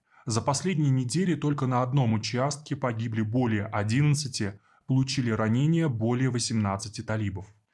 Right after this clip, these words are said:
Деятельность организации запрещена в России, что делает актуальным создание пояса безопасности.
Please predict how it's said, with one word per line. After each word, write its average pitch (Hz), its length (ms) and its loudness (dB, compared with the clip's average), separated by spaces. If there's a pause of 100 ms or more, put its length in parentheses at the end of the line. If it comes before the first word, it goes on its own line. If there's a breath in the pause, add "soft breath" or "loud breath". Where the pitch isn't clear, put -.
(200 soft breath)
Деятельность 120 580 0
организации 110 640 0
запрещена 104 560 -4
в 95 60 -4
России, 104 560 -4 (200 soft breath)
что - 220 -4
делает 107 440 0
актуальным 123 680 0
создание 107 720 -2
пояса 101 560 -2
безопасности. 107 920 -6